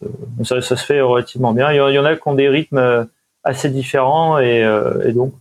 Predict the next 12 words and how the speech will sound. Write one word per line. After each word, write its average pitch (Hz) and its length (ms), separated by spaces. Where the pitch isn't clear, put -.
chacun 127 340
trouve, 131 320
euh, 117 240
trouve 131 140
chaussure 135 320
à 123 60
son - 200
pied, 131 200
euh, 113 260
assez 135 260
facilement, 131 460
finalement. 120 420